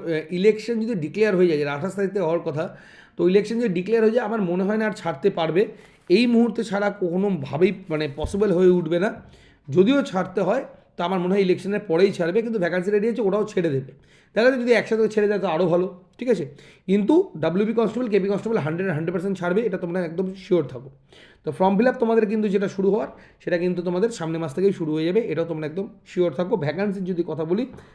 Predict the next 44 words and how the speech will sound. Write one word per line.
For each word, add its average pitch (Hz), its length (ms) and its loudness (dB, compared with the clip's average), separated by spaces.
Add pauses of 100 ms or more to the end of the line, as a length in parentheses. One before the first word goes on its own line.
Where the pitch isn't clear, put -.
(160)
এর 151 180 0
আগেও 156 220 0
বহুবার 156 360 0
বলা 165 180 0
হয়েছে, 180 220 0
তোমরা 156 200 -8
প্রত্যেকেই 160 500 -4 (440)
জেনে 165 180 0
গেছো 185 200 -2
যে 240 100 -2
বারো 156 220 0
হাজার 151 220 -2
আমাদের 147 240 -4
বর্তমান 143 380 -4
ভ্যাকান্সিটা 156 500 -2
রয়েছে, 175 240 -4
ছেলে 156 280 -2
এবং 151 200 -2
মেয়ে 175 180 -4 (320)
উভয় 151 260 4
মিলে। 143 260 0 (840)
সিভিক 240 360 2
সংরক্ষণ 226 640 0 (180)
কি 185 160 2
আরও 165 240 4
বাড়বে, 214 280 6
এই 185 240 2
নিয়ে 185 160 -2
একটা 180 180 -4
বিরাট 180 360 2
বড় 208 140 2
দ্বন্দ্ব 185 280 2
রয়েছে, 202 240 2
কারণ 175 160 -2
আমার 165 240 -2
মতে 202 180 -2 (140)
টেন 214 260 4
পার্সেন্টের 196 360 -2
উপরে 190 280 -2
কখনোই 185 300 -2
এখানে 185 240 -2
দেওয়াটা 160 340 0
উচিত 165 420 -6
নয়। 160 360 2